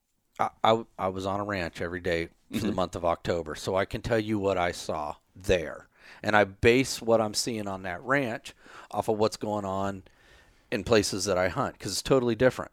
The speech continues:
Speaker 2: Mm-hmm.
Speaker 1: So right around the eleventh or twelfth, I, I saw my first buck starting to chase does
Speaker 2: Hmm.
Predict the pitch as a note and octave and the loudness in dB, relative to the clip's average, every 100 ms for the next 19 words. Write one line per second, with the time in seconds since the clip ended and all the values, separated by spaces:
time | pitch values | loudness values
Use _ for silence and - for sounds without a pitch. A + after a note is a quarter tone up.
0 | - A#2 A#2 C#3 - - - - _ - | -4 2 2 0 -10 -20 -20 -20 _ 2
1 | B2 A2+ A2 - A#2 C3 C3 C3 B2+ B2 | 6 6 4 4 6 6 6 2 2 2
2 | A#2+ A2+ A#2+ A#2+ A2 A#2 - A#2 A2 - | 2 6 6 4 -2 -4 2 4 4 2
3 | G2+ F2+ - G#2 - G#2+ F#2+ F2+ - G2 | -4 -4 -2 0 0 -4 -2 -4 -2 -4
4 | - - F2+ - - F2 E2 E2 - D#2+ | -4 -6 -6 -6 -8 -8 -8 -10 -8 -6
5 | D2 - E2+ C#2+ - - _ G#2+ | -8 -6 -6 -6 -12 -14 _ -4